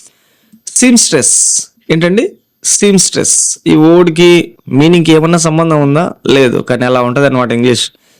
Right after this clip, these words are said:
సీమ్స్ట్రెస్ ఇది ఒక నౌన్ అండి, ఒక పేరు. ఏంటంటే దీని మీనింగ్ బట్టలు కుట్టేవాళ్ళు, that too పర్టికులర్గా మహిళకు సంబంధించినటువంటి వాళ్ళు, అంటే ఇంటి దగ్గర బట్టలు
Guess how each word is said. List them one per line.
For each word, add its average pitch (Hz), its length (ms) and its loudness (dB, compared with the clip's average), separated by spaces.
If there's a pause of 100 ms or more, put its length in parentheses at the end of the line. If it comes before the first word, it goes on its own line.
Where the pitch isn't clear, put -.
(140)
సీమ్స్ట్రెస్ 208 560 0
ఇది 160 120 0
ఒక 151 100 -4 (120)
నౌన్ 170 240 0
అండి, 180 200 0
ఒక 156 80 -2 (180)
పేరు. 165 340 4 (500)
ఏంటంటే 185 360 0
దీని 160 220 0
మీనింగ్ 208 340 2 (920)
బట్టలు 214 380 0
కుట్టేవాళ్ళు, 185 580 2
that 160 200 -2
too 175 80 2 (100)
పర్టికులర్గా 175 580 0 (200)
మహిళకు 190 440 0
సంబంధించినటువంటి 151 1000 0
వాళ్ళు, 139 220 0
అంటే 139 160 -2 (240)
ఇంటి 156 240 2
దగ్గర 139 260 0 (120)
బట్టలు 165 280 -4